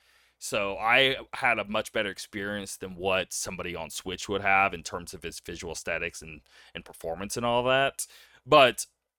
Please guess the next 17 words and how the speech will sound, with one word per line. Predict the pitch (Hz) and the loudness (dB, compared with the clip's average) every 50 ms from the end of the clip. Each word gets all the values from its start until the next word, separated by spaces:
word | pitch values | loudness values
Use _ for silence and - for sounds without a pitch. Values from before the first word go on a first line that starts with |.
| _ _ - | _ _ 2
I, | 113 113 113 107 110 104 - - | 4 6 6 6 4 2 -2 -2
I | 110 110 107 | 0 0 0
can | - 120 110 | 0 -2 -2
easily | 104 101 95 - 101 98 | -2 -2 0 0 -2 -2
just | 87 - 98 - - | -2 -2 -6 -4 -2
look | 101 95 - | -2 -2 0
up | 98 82 | -2 -6
a | 82 | -6
video | - 90 85 82 85 82 80 76 | -4 -4 -2 0 0 0 0 -2
and | 73 71 | -4 -4
see | - - 82 78 | -6 -6 -6 -6
what | 76 76 76 | -6 -6 -6
it | 76 - | -6 -6
normally | 78 78 78 73 73 71 | -6 -6 -6 -6 -8 -8
runs | 71 78 80 78 78 - - | -4 -2 -2 -2 0 -2 -2
at | 71 67 69 67 65 - | -2 0 -2 -2 -2 -6
and, | - 73 71 | -8 -10 -10